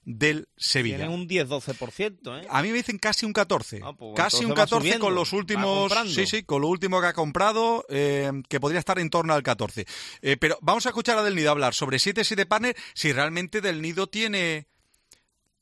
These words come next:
Speaker 1: un pacto con siete siete Partner para, si compran la parte de siete siete Partner,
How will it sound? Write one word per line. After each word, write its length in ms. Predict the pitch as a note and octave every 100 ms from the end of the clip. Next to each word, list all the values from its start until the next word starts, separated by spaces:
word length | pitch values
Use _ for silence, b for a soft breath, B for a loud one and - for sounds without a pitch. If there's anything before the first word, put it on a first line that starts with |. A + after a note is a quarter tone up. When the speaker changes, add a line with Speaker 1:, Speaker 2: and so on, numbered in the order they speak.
| _ _ _
Speaker 1:
un 200 | D3 C#3
pacto 560 | - - - D3 F#2+ -
con 180 | C#3+ B2+
siete 240 | E3 C#3+
siete 260 | - D3 C3+
Partner 360 | E3 D#3+ G3
para, 300 | F#3+ E3+ C#3+ - B
si 200 | - D3
compran 540 | D#3 E3 E3 F3 F#3
la 220 | - E3 E3
parte 280 | E3+ -
de 120 | F3 E3
siete 260 | F3+ E3+
siete 220 | D#3+ F3
Partner, 420 | F3 F3+ F3+ G#3